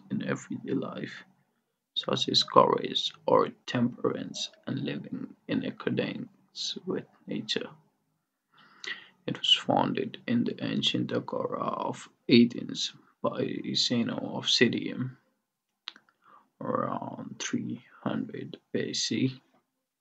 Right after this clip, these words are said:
Alongside Aristotle's ethics, the Stoic tradition forms one of the major founding approaches to virtue ethics.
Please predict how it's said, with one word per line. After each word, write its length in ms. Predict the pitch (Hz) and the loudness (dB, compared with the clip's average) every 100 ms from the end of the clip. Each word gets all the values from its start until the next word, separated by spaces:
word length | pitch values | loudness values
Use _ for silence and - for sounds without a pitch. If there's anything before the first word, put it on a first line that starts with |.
| _ _ _ - - - - _ | _ _ _ -20 -20 -20 -20 _
Alongside 960 | - - 117 131 131 - - - 113 - | -2 2 2 2 0 0 2 0 -2 -2
Aristotle's 1300 | - 123 120 - - - - - - - - - - - 120 | 6 8 8 4 0 0 0 -4 -8 -8 -8 -6 -8 -4 2
ethics, 640 | 123 - - - - - | 2 2 -8 -6 -6 -4
the 140 | - | -4
Stoic 580 | 131 - - - - - | -4 -2 -4 -2 -8 -6
tradition 720 | - 120 120 113 - - 117 | -2 0 0 0 0 2 4
forms 600 | 127 - 131 - - - 127 | 2 0 -4 -4 -2 0 2
one 200 | 120 117 | 4 2
of 220 | - - - | 0 -6 -2
the 60 | |
major 420 | 123 117 117 - | 0 2 0 0
founding 500 | 131 - 117 117 113 117 | -4 -2 -2 -2 -4 -6
approaches 960 | 123 - - 131 - - 147 131 - - _ _ _ _ _ _ _ _ - | -6 -4 -4 -4 -4 -2 0 0 -2 -6 _ _ _ _ _ _ _ _ -14
to 140 | - | -12
virtue 640 | 135 - 123 - - - - | -4 4 4 4 0 0 0
ethics. 540 | - - - - - | -4 -10 -2 2 2